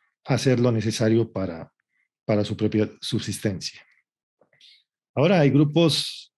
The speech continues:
eh, indígenas que están muy bien, pero no todos, sino algunos. Eh, en California, por ejemplo, se aprobó una ley hace unos veinte años aproximadamente.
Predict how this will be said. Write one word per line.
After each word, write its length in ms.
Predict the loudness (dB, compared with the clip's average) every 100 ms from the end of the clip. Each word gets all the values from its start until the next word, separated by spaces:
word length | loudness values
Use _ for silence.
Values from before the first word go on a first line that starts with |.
| _ _ _ 0
eh, 500 | 4 4 2 0 -4 -10 _ _ _ _ _ _ _ _ _ _ _ _ _ _ -2
indígenas 640 | 0 2 2 2 2 2
que 120 | 0
están 380 | -2 2 2 2
muy 180 | 4 6
bien, 300 | 6 4 2
pero 240 | 0 0 2
no 240 | 0 2
todos, 280 | 2 4 2
sino 340 | -4 -6 -6 -4
algunos. 800 | 2 4 2 0 -10 -16 -18 _ _ _ _ -20 _ -6
Eh, 360 | -2 0 0 0
en 140 | 0
California, 720 | 2 2 2 2 2 2 0 -4 -2
por 140 | 0
ejemplo, 920 | 0 2 2 2 2 4 4 4 2
se 260 | 0 0 0
aprobó 340 | 0 0 2
una 220 | 4 4 4
ley 260 | 4 2
hace 220 | -2 -4
unos 760 | -4 -4 -4 -6 -12 -14 -16 -6
veinte 360 | 0 0 2 0
años 320 | 0 0 -2
aproximadamente. 960 | -4 -4 -2 0 2 2 2 0 -2